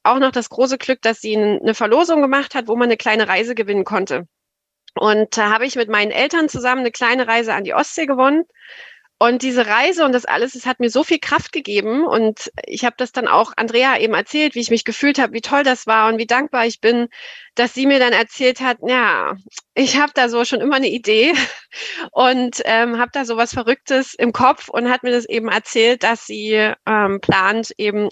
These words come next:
Reisen, dann eher auf Reisen zu gehen, weil das eben noch wertvoller ist und ein längerer Zeitraum und am besten natürlich Camper und Van und, ähm, ja, sozusagen Adventure-Reisen.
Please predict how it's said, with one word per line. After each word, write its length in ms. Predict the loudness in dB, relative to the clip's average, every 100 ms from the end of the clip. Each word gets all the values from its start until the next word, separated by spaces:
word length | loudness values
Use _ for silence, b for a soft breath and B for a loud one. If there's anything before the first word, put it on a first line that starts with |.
| -4
Reisen, 540 | -2 0 0 -2 -4 -6 _
dann 160 | -4 -2
eher 260 | -2 -2 -2
auf 220 | -4 -4
Reisen 320 | -2 -2 -4 -6
zu 120 | -8
gehen, 240 | -8 -6
weil 120 | -4 -4
das 160 | -6
eben 240 | -8 -6 0
noch 240 | 0 0
wertvoller 560 | 0 -2 -2 -4 -2 -2
ist 200 | -6 -8
und 120 | -6
ein 60 | -4
längerer 340 | -4 -2 -4
Zeitraum 560 | -4 -4 -2 -2 -2 -4 B B B B
und 140 | 0
am 140 | 2 2
besten 300 | 0 -2 -4
natürlich 420 | -4 -4 -8 -6
Camper 340 | -4 0 0
und 160 | 0 0
Van 360 | 2 2 0
und, 460 | 0 0 0 0 -4
ähm, 400 | -2 -4 -4 -4 -6
ja, 260 | -4 -4 -8 _ _
sozusagen 580 | -14 -12 -6 -4 -4 -6
Adventure-Reisen. 920 | -4 0 0 0 -2 -2 -4 -4 -4